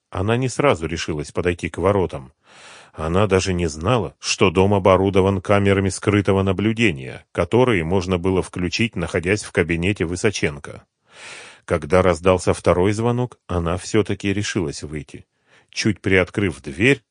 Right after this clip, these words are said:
она никого не обнаружила в саду перед домом. Это придало ей смелости. На третий звонок она вышла из дома, прошла по дорожке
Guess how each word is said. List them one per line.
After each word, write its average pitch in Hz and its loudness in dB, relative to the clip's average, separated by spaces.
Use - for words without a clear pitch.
она 92 0
никого 117 2
не 82 2
обнаружила 80 -2
в - -10
саду 85 -2
перед 85 -4
домом. 73 -2
Это 82 -4
придало 101 2
ей 101 -2
смелости. - -10
На 78 -8
третий 87 -6
звонок 117 -2
она 87 0
вышла 92 0
из 71 -2
дома, 104 2
прошла 92 0
по 82 -4
дорожке 123 -4